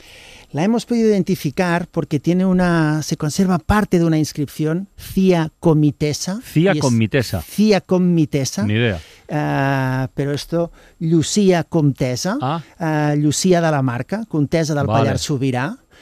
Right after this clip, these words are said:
Speaker 1: ah, una contesa muy importante que fue la, la donante. Ella y
Speaker 2: Ostras.
Speaker 1: sus hijos pagaron estas pinturas y, y como muchas veces aparecen en obras de arte, el donante, quien encarga la obra,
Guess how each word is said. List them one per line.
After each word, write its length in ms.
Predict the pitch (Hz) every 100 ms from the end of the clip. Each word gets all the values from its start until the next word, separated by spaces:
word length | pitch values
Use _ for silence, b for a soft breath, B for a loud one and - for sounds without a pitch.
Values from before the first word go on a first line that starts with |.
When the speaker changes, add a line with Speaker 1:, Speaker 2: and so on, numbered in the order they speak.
| b -
Speaker 1:
ah, 640 | 156 147 143 139 131 131 -
una 220 | 151 147
contesa 960 | 147 139 139 - 147 139 135 131 127 175
muy 240 | 156 185
importante 760 | 170 165 147 - 170 170 165 175
que 140 | 160
fue 380 | - 180 214 233 B B B B
la, 460 | 160 165 160 156 156
la 180 | 156 151
donante. 720 | 151 160 185 170 - 131 139
Ella 160 | 180 196
y 60 | 202
Speaker 2:
Ostras. 80 |
Speaker 1:
sus 220 | - 175 190
hijos 420 | 165 214 226 - -
pagaron 640 | 160 156 196 214 151 131 135
estas 340 | 139 - 135
pinturas 800 | - 139 131 143 113 104 - -
y, 540 | - 151 143 135 131 131
y 60 | 165
como 200 | 147 139
muchas 240 | 160 170
veces 240 | 170 165 139
aparecen 380 | 131 139 139 156
en 80 |
obras 260 | 156 151 139
de 80 | 151
arte, 460 | 175 175 190 185
el 100 | 131
donante, 420 | 127 127 170 185 160
quien 180 | 147 131
encarga 420 | 127 143 160 170
la 180 | 156 175
obra, 320 | 185 196 262